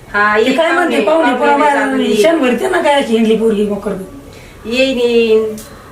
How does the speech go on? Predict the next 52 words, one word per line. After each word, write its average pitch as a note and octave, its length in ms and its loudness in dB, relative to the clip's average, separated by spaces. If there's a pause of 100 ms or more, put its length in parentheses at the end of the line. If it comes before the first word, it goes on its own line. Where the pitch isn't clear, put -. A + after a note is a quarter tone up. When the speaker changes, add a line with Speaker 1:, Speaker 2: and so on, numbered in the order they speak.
(120)
Speaker 1:
गाडी A3 280 0
Speaker 2:
हा. A#3+ 80 2
Speaker 1:
लागली A#3 220 -2
नसल, A3 260 -2
Speaker 2:
मग G3+ 140 4
तिला G3+ 60 0
Speaker 1:
मैत्रिणीकडे B3 320 2
Speaker 2:
आवरून D4+ 380 0
Speaker 1:
असन C#4 100 -4
नाही B3 240 -4
तर. A3+ 400 0 (320)
Speaker 2:
बरं, A3+ 320 2
बरं, A#3 160 -2
तिला B3 140 2
आवरून C#4+ 340 0
ये B3+ 80 2
ना, D4+ 140 2
चांगलं D4 360 0
कर, C#4 180 2
पाहुणे A3+ 300 0
येणार A3+ 180 2
आहे. G3+ 140 -2 (800)
पुन्हा C4+ 160 0
Speaker 1:
हा. B3 60 0
Speaker 2:
लोक C#4 160 2
काय C#4 200 2
म्हणले C4 300 2
नाही C4 120 0
पाहिजे B3+ 240 0
तिला, C4 200 0
ते A#3+ 140 0
म-, A3+ 220 2
कपडे B3 340 0
बिपडे G#3+ 220 2
ते A3+ 380 -2
चांगले B3 300 0
घाल, G#3+ 160 2
साडी A3 260 0
घाल G3 220 -4
तिला. E3 120 -8 (420)
ते A3+ 60 0
Speaker 1:
हा, - 140 0
Speaker 2:
कपडे A#3+ 120 0
काढायला B3 300 0
Speaker 1:
सांगते A3+ 160 2
Speaker 2:
लाव. G#3+ 100 -4
Speaker 1:
ना, G3 80 -6
सांगते, A#3+ 340 -4
आल्यावर A3 360 0
सांगते. G#3 640 -8 (400)
Speaker 2:
बरं, G#3 140 -4
बरं. G3 220 -4